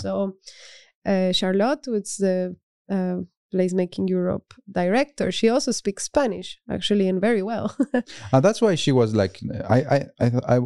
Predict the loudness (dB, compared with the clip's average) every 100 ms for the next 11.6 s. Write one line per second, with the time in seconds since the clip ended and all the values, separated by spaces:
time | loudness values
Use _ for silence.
0 | 2 2 2 0 -2 _ _ _ 0 0
1 | 2 2 2 0 0 0 0 0 0 0
2 | 0 0 2 2 2 0 -4 -2 0 0
3 | 0 0 2 2 2 0 -2 -10 _ _
4 | -2 0 2 0 0 -4 -10 _ _ _
5 | _ _ -2 0 2 0 -2 -2 -2 -4
6 | -4 -2 -2 -2 -8 -4 0 0 -2 -2
7 | 0 0 0 0 2 2 0 0 2 4
8 | 4 2 0 0 -2 -2 -2 0 0 -4
9 | -4 -6 -8 -18 -18 -4 -2 0 2 0
10 | 0 -4 -4 -8 -2 2 4 4 0 0
11 | 0 0 0 0 -2